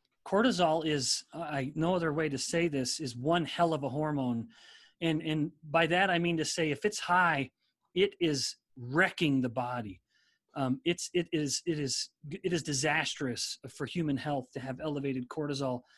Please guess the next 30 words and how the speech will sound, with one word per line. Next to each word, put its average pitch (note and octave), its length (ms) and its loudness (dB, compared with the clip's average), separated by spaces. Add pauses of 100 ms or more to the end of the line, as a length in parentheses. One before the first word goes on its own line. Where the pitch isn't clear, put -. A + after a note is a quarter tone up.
(340)
Um, E3+ 260 4
and, F3 220 2 (160)
and F3 120 0
cortisol F#3+ 540 4
will F#3+ 280 6
induce D#3+ 380 0
rapid D#3+ 500 0
insulin D#3 360 0
resistance C3 500 -4
throughout D3 220 -4
the C3 80 -6
body. C#3 340 0
I B2+ 40 2
mean, C#3+ 200 2
you G3+ 160 6
can, G3+ 280 2
you G#3+ 100 2
can G3+ 160 -4
take C4+ 220 0
someone D3+ 440 2 (360)
who's F3+ 160 2
on G3+ 120 6
a E3+ 60 0
cortisol-like E3+ 840 2
molecule G3+ 720 2 (480)
in E3+ 120 0
order F3 220 2
to - 120 -14
control D#3+ 460 0
inflammation, D#3+ 800 0